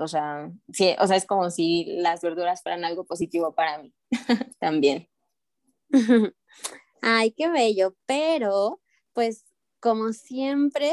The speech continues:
Speaker 2: muchas gracias a ti, Nat. Ya se nos acabó el tiempo de este podcast, que la verdad es que yo podría estar aquí chismeando horas,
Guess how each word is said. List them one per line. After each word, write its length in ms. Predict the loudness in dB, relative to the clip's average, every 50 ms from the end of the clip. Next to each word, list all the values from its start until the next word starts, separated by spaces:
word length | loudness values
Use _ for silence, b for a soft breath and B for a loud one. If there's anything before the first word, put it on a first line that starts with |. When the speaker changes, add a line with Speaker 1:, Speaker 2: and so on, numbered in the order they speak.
| -2 -4 -4
Speaker 2:
muchas 340 | -6 -6 -6 -6 -6 -6 -6
gracias 580 | -4 -4 -6 -6 -6 -6 -4 -4 -4 -4 -4 -8
a 140 | -10 -10 -10
ti, 220 | -8 _ -4 -4 -2
Nat. 260 | -2 -2 -2 -4 -4 -8 -16 -20 _ _ _ _ _ _ _ _ _ _ -4
Ya 140 | -2 -2 0
se 140 | 2 2
nos 160 | 2 2 2 0
acabó 400 | -4 -2 0 2 4 4 4 4
el 220 | 4 2 2 0
tiempo 380 | -2 -4 -2 -2 -4 -4 -2 -2
de 120 | -2 -2
este 200 | -4 -4 -6 -8
podcast, 460 | -4 -4 -4 -4 -2 -4 -4 -4 -4 _
que 220 | -4 -4 -4 -4 -10 _
la 200 | -2 0 0 0
verdad 160 | 0 0 -2 -4
es 60 | -4
que 100 | -4 -4
yo 100 | -4 -4 -6
podría 220 | -6 -6 -6 -6
estar 160 | -6 -4 -6 -6
aquí 220 | -6 -6 -10 -8
chismeando 540 | -8 -8 -6 -4 -4 -4 -2 -2 0 2 2
horas, 300 | 2 2 2 0 -6